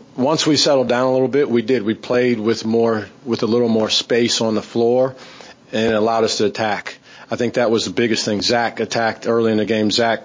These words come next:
uh, uh, attacked to the rim and got fouled. Meechie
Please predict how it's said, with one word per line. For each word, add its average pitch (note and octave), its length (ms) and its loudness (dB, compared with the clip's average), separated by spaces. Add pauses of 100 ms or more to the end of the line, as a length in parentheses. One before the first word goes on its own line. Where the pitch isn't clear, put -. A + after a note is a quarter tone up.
(100)
uh, A2+ 60 -4
uh, G2+ 680 0
attacked A2+ 440 -2
to B2 80 0
the G#2+ 100 0
rim A2 220 2
and G2+ 100 0
got G#2+ 180 -2
fouled. G2+ 480 -2 (260)
Meechie A2 480 0